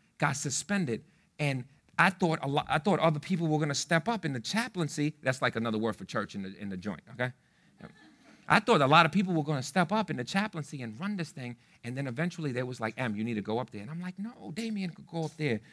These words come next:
No, this guy could go up. This brother just quoted the book of Proverbs by himself."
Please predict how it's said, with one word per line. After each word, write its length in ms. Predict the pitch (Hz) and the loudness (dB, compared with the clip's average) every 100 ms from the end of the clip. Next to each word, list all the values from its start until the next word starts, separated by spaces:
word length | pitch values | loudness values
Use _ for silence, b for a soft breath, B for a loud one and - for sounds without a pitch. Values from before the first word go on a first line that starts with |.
| B | B
No, 240 | 220 214 | 4 4
this 240 | 151 202 226 | 4 2 2
guy 180 | 202 | 0
could 140 | 175 160 | 0 0
go 120 | 170 | -2
up. 80 | 170 | -2
This 140 | 202 | -6
brother 220 | - 208 | -2 0
just 240 | 208 208 - | 2 0 0
quoted 300 | - 226 202 | 4 6 6
the 80 | 175 | 4
book 200 | 190 196 | 4 2
of 80 | |
Proverbs 400 | - 247 254 208 | 0 2 4 4
by 220 | 147 214 220 | 8 8 10
himself." 480 | 220 - 277 233 | 8 4 6 6